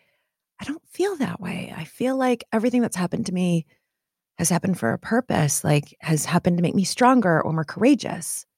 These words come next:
But as the years have gone on,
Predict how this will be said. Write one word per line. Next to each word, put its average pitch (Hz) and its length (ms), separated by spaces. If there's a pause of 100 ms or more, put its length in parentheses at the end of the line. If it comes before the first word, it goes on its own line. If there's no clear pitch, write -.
(1080)
But 262 100
as 254 140
the 269 100
years 370 240
have 320 140
gone 185 200
on, 202 460